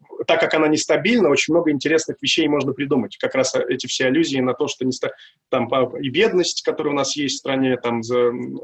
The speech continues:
далеко, ну, и не, <laughs> не, недалеко. Всё это как раз прекрасная тема для хоррора.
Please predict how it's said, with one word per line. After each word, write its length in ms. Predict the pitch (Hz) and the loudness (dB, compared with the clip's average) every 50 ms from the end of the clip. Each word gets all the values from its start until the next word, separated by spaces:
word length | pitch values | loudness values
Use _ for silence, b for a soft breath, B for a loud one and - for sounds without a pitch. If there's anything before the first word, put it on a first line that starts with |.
| - - - 95 - 120 | -10 -10 -10 -8 -8 -8
далеко, 500 | 123 127 127 131 127 _ - 123 113 113 | -4 -2 -2 -2 -2 _ 0 0 2 2
ну, 160 | 131 147 143 | 0 0 0
и 120 | 127 120 120 - - - | 0 0 -2 -4 -8 -8
не, 200 | - 151 156 147 | -4 0 0 0
<laughs> 0 | |
не, 360 | 147 143 131 135 185 175 - - | 0 0 -2 -2 -2 -2 -2 0
недалеко. 680 | 160 160 160 156 147 151 165 165 - - 131 120 117 _ b b b b b b | 0 2 2 0 0 -2 -4 -4 -4 -4 -6 -6 -6 _ b b b b b b
Всё 240 | - - - 160 | -4 0 2 4
это 160 | 185 190 185 - | 4 4 2 2
как 180 | 156 135 - | 0 0 0
раз 300 | 143 156 160 - - - - - - | 2 0 0 0 -2 -6 -8 -10 -8
прекрасная 480 | 147 143 - 175 190 - - 170 156 | -8 -4 0 0 0 2 2 0 0
тема 240 | 160 - 160 151 143 | 2 2 2 2 0
для 180 | 131 139 147 - | 0 0 -2 -2
хоррора. 420 | - - 147 127 117 - - - | 0 0 0 0 0 -2 -6 -12